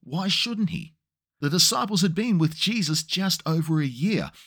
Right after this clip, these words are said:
and their discipleship walk was all about learning and doing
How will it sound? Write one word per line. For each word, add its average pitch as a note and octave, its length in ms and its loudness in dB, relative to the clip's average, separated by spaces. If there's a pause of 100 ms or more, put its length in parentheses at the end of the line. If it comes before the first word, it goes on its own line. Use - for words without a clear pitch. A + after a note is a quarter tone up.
(120)
and D3 180 2
their D3 120 2
discipleship D#3 800 -2
walk G2 300 -4 (160)
was C#3 180 -2
all A3 120 -2
about G3+ 240 0
learning G3 540 2 (100)
and D#3+ 240 2
doing C3 440 -2